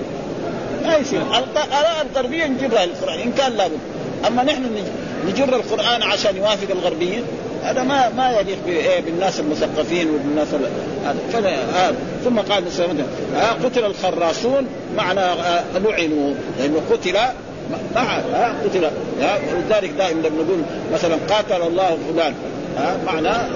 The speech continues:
لعنه، آه، أصله، آه، قا-، يعني ضارب وقاتل حتى تكون بين اثنين، لكن لما يقول: "قاتلهم الله أنى يؤفكون"، معنى لعنهم الله. آه، ما يمكن،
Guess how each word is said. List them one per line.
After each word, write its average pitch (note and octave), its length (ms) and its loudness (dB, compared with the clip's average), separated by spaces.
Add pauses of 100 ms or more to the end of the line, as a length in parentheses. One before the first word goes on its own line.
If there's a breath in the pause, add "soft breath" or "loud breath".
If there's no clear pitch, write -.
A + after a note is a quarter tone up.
لعنه، A3 300 2 (1040)
آه، D#3+ 200 0
أصله، D3+ 320 2 (880)
آه، - 0 -
قا-، D#3+ 420 2
يعني C#3 220 0
ضارب F3 460 2
وقاتل E3+ 540 0
حتى F#3 220 -2
تكون G#3 160 -2
بين E3 140 2
اثنين، C3 280 -4 (140)
لكن G3 260 0
لما E3+ 180 0
يقول: D#3+ 200 2 (120)
"قاتلهم G3 480 2 (140)
الله F#3 220 2
أنى D#3+ 180 -2
يؤفكون"، C#3 500 -2 (600)
معنى A3 340 0
لعنهم G#3 460 2
الله. C3 140 -2 (300)
آه، E3+ 100 0 (160)
ما C4 120 4
يمكن، A3 240 0